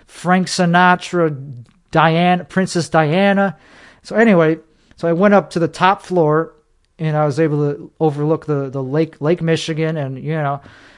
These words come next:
and just being in that hotel room, like, completely raised my mood. It made me feel great.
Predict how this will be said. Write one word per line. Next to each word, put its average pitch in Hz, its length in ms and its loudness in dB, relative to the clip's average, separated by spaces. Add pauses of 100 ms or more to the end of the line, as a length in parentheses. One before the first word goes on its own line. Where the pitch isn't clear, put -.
(220)
and 147 320 -2 (280)
just 151 440 -6
being 240 360 6
in 196 140 4
that 180 220 4
hotel 170 520 2
room, 139 520 -2
like, 139 400 -8
completely 180 540 0
raised 156 720 0
my 139 340 -4
mood. 135 640 0 (500)
It 147 100 -2
made 151 280 2
me 147 140 0
feel 143 720 -4 (1300)
great. 143 540 -2